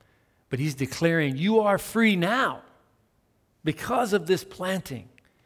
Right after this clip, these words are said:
because of Christ being planted here, here in West Palm Beach,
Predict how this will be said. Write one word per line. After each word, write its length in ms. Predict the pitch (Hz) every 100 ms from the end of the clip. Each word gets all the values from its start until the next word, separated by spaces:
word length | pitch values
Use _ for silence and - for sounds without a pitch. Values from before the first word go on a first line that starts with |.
| _ _
because 340 | 156 - 247 220
of 140 | 180
Christ 340 | - 208 156
being 220 | - 170 151
planted 480 | - 196 185 165
here, 420 | 123 143 120 85 - _ _ _ _ _ _ _ _ _ _ _ _ _ _ _ _ _ _ _ _ _ _ _ _ _ _ _ _
here 360 | - 196 208
in 160 | 190 156
West 220 | 151 135
Palm 260 | - 165 147
Beach, 520 | 185 170 - - -